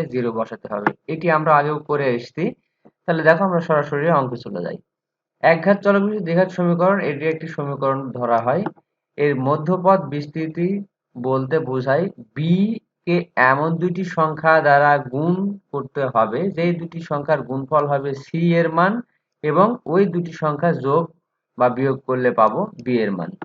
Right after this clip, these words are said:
সেই কথাটি এখানে কিন্তু বলা আছে। তাহলে দেখো, এখানে একটা উদাহরণ দেওয়া আছে, এক্স স্কয়ার মাইনাস সেভেন এক্স ইকুয়াল মাইনাস টেন। আগের সমীকরণটি এখানে লেখা হয়েছে।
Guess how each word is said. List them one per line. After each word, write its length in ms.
সেই 200
কথাটি 360
এখানে 260
কিন্তু 280
বলা 240
আছে। 260
তাহলে 220
দেখো, 240
এখানে 280
একটা 160
উদাহরণ 320
দেওয়া 200
আছে, 240
এক্স 160
স্কয়ার 280
মাইনাস 360
সেভেন 320
এক্স 280
ইকুয়াল 320
মাইনাস 460
টেন। 180
আগের 260
সমীকরণটি 640
এখানে 240
লেখা 260
হয়েছে। 300